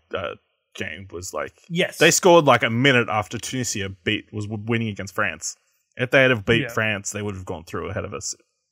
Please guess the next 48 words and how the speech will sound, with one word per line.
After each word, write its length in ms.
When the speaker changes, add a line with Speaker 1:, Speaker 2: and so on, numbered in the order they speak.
Speaker 1:
We 80
would 180
have, 220
if 160
it 20
was 140
a 40
draw. 220
So. 200
Speaker 2:
Yeah, 160
no, 260
it's, 280
um, 380
it's 200
overall, 500
yeah, 180
World 180
Cup's 160
fun. 240
I, 60
I, 240
I 40
Speaker 1:
Yeah. 80
Speaker 2:
just, 220
you 100
know, 180
Speaker 1:
It's 100
just 140
the 80
early 240
mornings, 520
late 160
nights. 480
That's 140
the 60
only 120
problem. 280
Speaker 2:
It 120
was 180
nice. 380
Speaker 1:
Although 220
Speaker 2:
The 140
Speaker 1:
it's 120
Speaker 2:
England 0
game 60
I 400
Speaker 1:
interesting, 80
Speaker 2:
watched 560